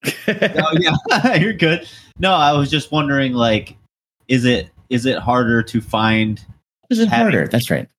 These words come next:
Speaker 2: Is, like, is it harder to find things that you wanna talk about or you wanna say
Speaker 1: Yeah.
Speaker 2: about?
Speaker 1: Well, no, because, uh,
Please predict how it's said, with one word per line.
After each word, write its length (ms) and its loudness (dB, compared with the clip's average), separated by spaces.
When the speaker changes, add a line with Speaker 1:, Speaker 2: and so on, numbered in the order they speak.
Speaker 2:
Is, 120 -8
like, 140 -2
is 140 0
it 60 0
harder 240 2
to 80 0
find 320 -2
things 240 -2
that 80 -6
you 120 -2
wanna 320 0
talk 300 -4
about 320 -6
or 80 -10
you 200 -4
wanna 280 0
say 140 4
Speaker 1:
Yeah. 160 2
Speaker 2:
about? 120 -16
Speaker 1:
Well, 140 2
no, 260 4
because, 720 2
uh, 180 -2